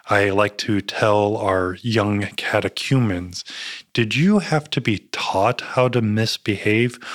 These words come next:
or did that just come natural?" And of course, about this time, the class erupts into chaos and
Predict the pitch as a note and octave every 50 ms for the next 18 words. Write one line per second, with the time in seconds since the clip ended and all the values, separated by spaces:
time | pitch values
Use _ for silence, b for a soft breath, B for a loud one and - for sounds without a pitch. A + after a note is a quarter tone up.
0 | B B B B B C3+ C#3 C3+ C#3+ C#3 C3 C3 D#3+ D#3+ D#3+ - - - C3+ -
1 | - - - - A#2 G#2+ G2+ F#2+ F#2+ F#2+ G2 G2 F#2+ - - - G2+ - - -
2 | B B B B B B E3+ E3 - - F#3 E3+ - - D3 C3+ C3 A#2+ - -
3 | G#2+ - - - - - G2+ G2 F#2+ F#2 G2+ - - - A2+ G#2 G2+ - - -
4 | - A2+ G#2+ G#2 G2+ G2+ G#2+ A2 G#2+ G2+ - - - - B2 A#2 A2+ G#2+ G#2 F#2+
5 | - - G2 - - - - A2+ G#2+ G2+ F#2+ F2+ F#2 F2+ F2+ - - - A2+ G#2+
6 | G2 G2